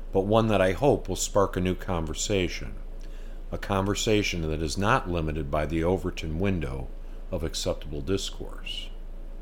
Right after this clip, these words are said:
Now, having established my intent, I will ask the reader to suspend their shock and disbelief long enough to hear me out.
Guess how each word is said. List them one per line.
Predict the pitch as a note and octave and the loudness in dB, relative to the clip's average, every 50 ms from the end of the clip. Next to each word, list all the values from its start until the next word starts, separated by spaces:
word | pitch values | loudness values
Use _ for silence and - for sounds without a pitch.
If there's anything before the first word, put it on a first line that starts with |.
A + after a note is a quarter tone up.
| - - - - - - - - - - - - - - - - | -10 -10 -10 -10 -10 -10 -10 -10 -10 -10 -10 -10 -10 -6 -2 0
Now, | F#2+ E2+ C2 - - - - - - - - - - - - - - | 0 0 0 -2 -6 -10 -10 -10 -10 -10 -10 -10 -10 -10 -10 -2 4
having | - B2 A2 A2 G2+ | 4 6 6 6 2
established | F#2 E2+ - - - A2+ A2 G2+ G2 F2 - - | 2 0 0 2 6 6 6 6 6 2 0 0
my | F2+ E2 | -2 -2
intent, | D#2+ D#2 D#2 - - E3 B2+ E2 D#2 D2+ - - - - - - - - | -2 -2 -4 -2 0 0 0 0 -2 -4 -6 -10 -10 -10 -10 -10 -8 -2
I | G2 F#2+ | 0 2
will | G2 G2 G2+ | 4 6 6
ask | G2+ A#2 A#2+ - - - - | 6 6 4 4 0 -2 -2
the | - A#2 A2 G#2+ | 0 0 2 2
reader | G#2+ A#2 C#3+ E3 D3+ B2+ F#2 D#2+ D#2 E2+ | 2 4 4 4 4 4 4 4 2 2
to | - - G2 F2 | 0 -2 -2 -2
suspend | - - G#2 - - - C#3+ D3 D3+ D3 | -2 -2 -2 -2 0 0 2 2 2 4
their | C3 G#2+ | 2 2
shock | F#2+ - - - A#2 A2 A2+ A2 - | 2 2 0 2 2 2 2 2 0
and | G2 G2 | 0 0
disbelief | G#2+ F#2+ - - - G2 G#2+ A2 F#2+ E2 E2+ - - | 2 0 0 0 0 2 2 4 4 4 2 0 -2
long | F#2+ F2 F2 F2+ F#2 | 0 0 2 2 2
enough | F2 E2+ E2+ E2+ - | 0 0 -2 -2 -4
to | - D#2+ | -6 -4
hear | E2 F#2 F2+ E2+ | -2 -2 -2 -2
me | E2 E2+ E2+ | -2 -2 -2
out. | F2 E2 D2+ - - - - | -2 -2 -4 -6 -8 -10 -10